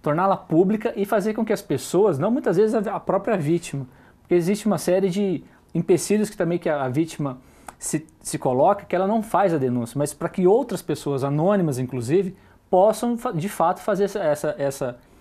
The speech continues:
essa notificação e tornar pública essa violência que acontece muitas vezes de porta pra dentro.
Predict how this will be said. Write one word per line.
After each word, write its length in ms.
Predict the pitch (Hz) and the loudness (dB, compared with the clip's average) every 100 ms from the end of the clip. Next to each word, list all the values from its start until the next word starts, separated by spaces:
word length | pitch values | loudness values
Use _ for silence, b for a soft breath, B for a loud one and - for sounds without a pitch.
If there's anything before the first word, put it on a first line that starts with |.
| b b - | b b -10
essa 160 | 131 | -4
notificação 720 | 147 151 165 175 156 - 180 | -4 -4 -4 -2 -2 0 0
e 40 | 208 | 2
tornar 280 | 214 208 233 - | 2 0 -2 0
pública 400 | 220 233 208 165 | 0 2 0 0
essa 140 | 160 | -2
violência 400 | 143 156 180 - | 0 0 -2 -6
que 140 | - - 170 | -12 -10 -8
acontece 460 | 151 170 175 165 | -6 -2 -2 -2
muitas 220 | 175 170 | -2 0
vezes 140 | 170 170 | 0 0
de 40 | |
porta 240 | - 170 185 | -2 -4 -4
pra 140 | 185 | -4
dentro. 280 | 147 127 | -4 -6